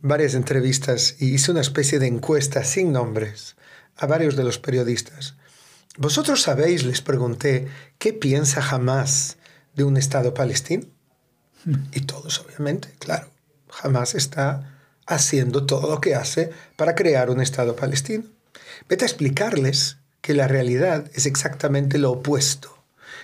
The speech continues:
Speaker 1: que Hamas, desde su principio, mató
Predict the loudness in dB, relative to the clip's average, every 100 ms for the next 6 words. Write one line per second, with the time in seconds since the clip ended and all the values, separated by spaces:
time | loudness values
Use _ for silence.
0 | -8 -4 -2 0 0 0 0 -2 -4 -8
1 | -20 _ _ _ 0 2 2 2 0 0
2 | 0 0 -4 -10 -14 _ _ _ _ _
3 | _ _ _ -2 -2 0 2 2